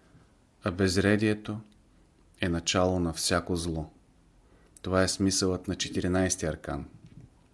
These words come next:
Да се иска злото, това е равносилно да се подчини човек на смъртта.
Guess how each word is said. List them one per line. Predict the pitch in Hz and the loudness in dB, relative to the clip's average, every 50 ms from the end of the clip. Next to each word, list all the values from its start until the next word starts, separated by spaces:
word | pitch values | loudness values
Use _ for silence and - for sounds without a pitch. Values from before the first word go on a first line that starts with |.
| _ _ - _ - _ - _ _ _ _ - - _ _ _ - - - - - - - - - - - | _ _ -20 _ -20 _ -20 _ _ _ _ -20 -20 _ _ _ -20 -20 -20 -20 -20 -20 -20 -20 -18 -8 -2
Да | 113 101 | 0 0
се | 95 - - 107 | 2 4 6 6
иска | 117 117 - - - 113 | 6 4 4 2 0 0
злото, | 101 98 101 101 104 104 104 - - - - - - _ _ _ _ _ - - - _ _ _ | 2 2 4 4 4 4 2 -2 -10 -12 -12 -16 -20 _ _ _ _ _ -20 -20 -20 _ _ _
това | - 101 95 101 110 110 107 | -6 -2 2 4 6 6 6
е | 107 | 6
равносилно | 104 98 90 92 95 92 - - - 107 107 107 107 104 | 4 2 0 -2 -4 -2 -2 0 2 2 2 2 2 0
да | 104 92 | 0 -2
се | - - 101 90 - | -4 -4 -4 -6 -6
подчини | - 92 90 - - - - 95 92 98 98 | -6 -10 -8 -6 -6 -2 -2 0 0 0 -2
човек | - - - 92 85 90 92 - - | -4 -4 -4 -2 0 0 -2 -2 -4
на | 92 87 | -6 -4
смъртта. | - - - 82 78 - - - 85 80 76 | -4 -4 -4 -4 -6 -6 -6 -6 -4 -4 -6